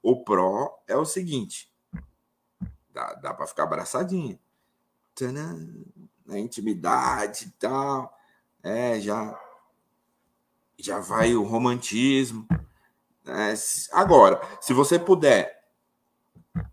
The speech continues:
é, levar a mina na, nas me-, no, ali no, no privê, na, nas mesinhas, sentar na mesinha, trocar uma ideia, é, dependendo do show que você vai,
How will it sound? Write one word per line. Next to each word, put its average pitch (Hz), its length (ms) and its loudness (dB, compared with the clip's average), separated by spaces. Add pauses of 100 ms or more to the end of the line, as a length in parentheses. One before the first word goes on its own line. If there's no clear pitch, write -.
(140)
é, 87 680 -2
levar 98 360 4
a 98 40 2
mina 92 300 -2
na, 92 320 -2 (800)
nas 82 500 -2
me-, 90 260 -6
no, 85 320 -10 (840)
ali 82 360 -4
no, 92 200 -2
no 92 160 -4
privê, 95 680 0 (300)
na, 90 160 -4
nas 95 420 0
mesinhas, 95 800 -2
sentar 92 320 -2
na 104 80 4
mesinha, 95 680 -2 (240)
trocar 85 280 -2
uma 101 160 2
ideia, 101 540 2 (520)
é, 101 500 -2 (260)
dependendo 107 580 0
do 127 140 0
show 120 320 4
que - 60 -8
você 123 140 2
vai, 110 460 0